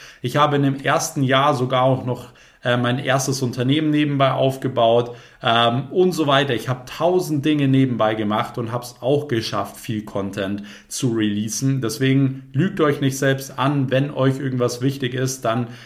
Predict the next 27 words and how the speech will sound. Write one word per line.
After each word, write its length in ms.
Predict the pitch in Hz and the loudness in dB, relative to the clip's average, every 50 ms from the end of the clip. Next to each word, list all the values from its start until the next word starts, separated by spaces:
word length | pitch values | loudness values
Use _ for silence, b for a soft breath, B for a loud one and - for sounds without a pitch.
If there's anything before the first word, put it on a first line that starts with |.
| B B B | B B B
müsst 240 | 135 147 143 - - | 2 2 2 2 0
ihr 80 | 147 | 0
euch 220 | 143 139 139 - - | 0 0 -2 -4 -2
einfach 360 | 139 165 156 - 156 131 - - | -2 0 0 0 -2 -4 -4 -4
immer 140 | 160 160 156 | -2 0 2
nur 120 | 151 147 143 | 2 4 4
einen 200 | 135 123 120 120 | 4 4 2 0
Plan 400 | - - 127 120 127 135 139 131 | -2 0 0 2 2 2 2 2
machen, 400 | 123 123 - - 143 135 127 120 | 2 2 0 0 0 0 0 0
dann 180 | 113 113 123 | 0 0 0
ist 140 | 123 120 - | -2 -2 -4
es 140 | 117 - - | -8 -8 -6
immer 200 | - 135 131 131 | -2 0 2 2
nur 360 | 123 120 123 123 120 117 B B B B B | 4 4 4 4 2 2 B B B B B
eine 200 | 110 107 110 107 | -4 -2 -2 -4
Frage 500 | - - - 101 98 107 120 113 113 107 | -6 -6 -6 -4 -2 -2 -2 -2 -2 -4
des 240 | 107 104 - - | -4 -6 -6 -8
Zeitmanagements. 1000 | - - 101 107 110 110 113 101 98 98 92 95 - - 98 80 - - - - | -6 -4 -4 -4 -4 -4 -4 -4 -4 -4 -6 -8 -8 -8 -8 -10 -10 -10 -8 -4
Ja, 160 | 110 110 123 | 0 0 2
deswegen 520 | 123 120 - - 131 139 139 135 131 135 - | 2 2 0 2 2 2 2 2 0 0 4
Ausdauer 760 | 151 180 185 180 - - 165 156 151 156 147 147 147 B B B B B | 6 6 6 6 4 4 4 6 6 6 6 4 4 B B B B B
und 120 | - 127 131 | 0 2 2
Disziplin, 720 | 143 135 - - 139 131 131 - - 147 160 160 160 147 | 2 2 0 0 -2 -2 -2 -4 -6 -6 -4 -4 -2 0
gerade 340 | 135 127 120 131 135 135 131 | 0 0 2 2 2 2 2
im 140 | 127 127 123 | 0 0 0
Podcast, 680 | - - 147 139 - - - 131 127 123 - - - - | 0 -2 -2 -2 -2 0 0 2 2 0 -2 -6 -12 -8
eins 400 | - 107 120 131 131 131 - - | -4 -2 0 2 2 0 0 -4